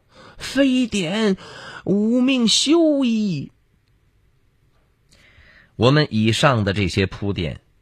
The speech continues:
皆为证明新娘可能会遭遇之危险，关键时刻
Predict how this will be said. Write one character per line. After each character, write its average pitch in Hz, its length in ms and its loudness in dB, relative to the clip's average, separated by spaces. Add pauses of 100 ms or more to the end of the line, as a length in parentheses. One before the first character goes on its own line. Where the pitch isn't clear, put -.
(360)
皆 269 280 2
为 233 180 2
证 214 260 2
明 180 220 4
新 254 480 0
娘 170 300 4
可 90 340 0
能 85 200 2
会 123 200 0
遭 190 340 0
遇 139 140 2
之 147 160 -4
危 196 340 -2
险， - 320 -8 (840)
关 254 300 4
键 220 200 2
时 185 160 2
刻 180 300 2